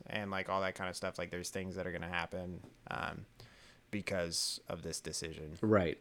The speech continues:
Speaker 1: Um, and you will never see the temple be built, blah, blah, blah. But I also still, there's, there's debate about that. I don't know if on this podcast, like, it'll be,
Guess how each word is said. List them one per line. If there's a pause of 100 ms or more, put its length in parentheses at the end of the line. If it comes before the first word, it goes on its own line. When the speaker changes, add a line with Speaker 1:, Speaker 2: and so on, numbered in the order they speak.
Speaker 1:
Um, (580)
and
you
will
never
see
the
temple
be
built,
blah,
blah,
blah. (160)
But
I
also
still, (540)
there's, (140)
there's
debate
about
that. (100)
I
don't
know
if
on
this
podcast,
like,
it'll
be,